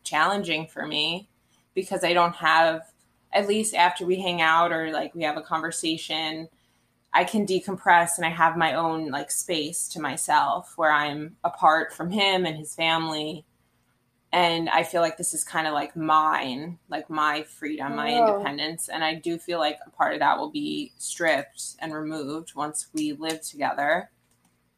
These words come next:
Speaker 2: Right. Because there would only be a certain amount of time that you would be able to get away and just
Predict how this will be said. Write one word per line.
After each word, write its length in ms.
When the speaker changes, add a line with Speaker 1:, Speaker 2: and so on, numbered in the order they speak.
Speaker 2:
Right. 680
Because 760
there 120
would 120
only 260
be 160
a 60
certain 320
amount 240
of 140
time 380
that 140
you 140
would 120
be 120
able 100
to 140
get 140
away 460
and 120
just 480